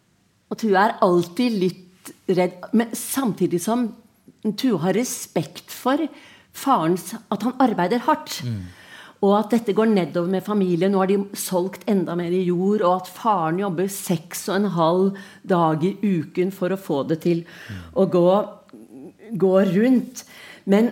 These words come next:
Speaker 1: samtidig så er det da, så er det jo også slik at, eh, at, eh, de, fa-, eh, at faren, de står på kjøkkenet, og faren promper, altså fiser i kjøkkenet,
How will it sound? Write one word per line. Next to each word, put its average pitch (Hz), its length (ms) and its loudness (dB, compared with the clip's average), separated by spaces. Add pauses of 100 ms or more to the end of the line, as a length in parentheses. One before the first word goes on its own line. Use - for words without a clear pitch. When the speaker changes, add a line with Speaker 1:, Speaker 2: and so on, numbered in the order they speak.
(160)
Speaker 1:
samtidig 190 680 0
så 269 140 -4
er 160 220 0
det 190 140 -2
da, 190 340 2 (880)
så 196 180 -4
er 156 220 -2
det 151 80 0
jo 220 100 2
også 214 260 -2
slik 160 380 -2
at, 175 220 -2
eh, 202 320 0 (1200)
at, 208 240 -2
eh, 208 580 2 (100)
de, 214 380 -2
fa-, - 240 -6
eh, 190 560 4
at 208 220 -4
faren, 196 520 0
de 202 120 2
står 156 240 -2
på 196 180 2
kjøkkenet, 185 460 0
og 190 80 -4
faren 160 500 -2 (600)
promper, 208 640 0
altså 180 200 -4
fiser 147 560 -4
i 196 60 -4
kjøkkenet, 196 560 -2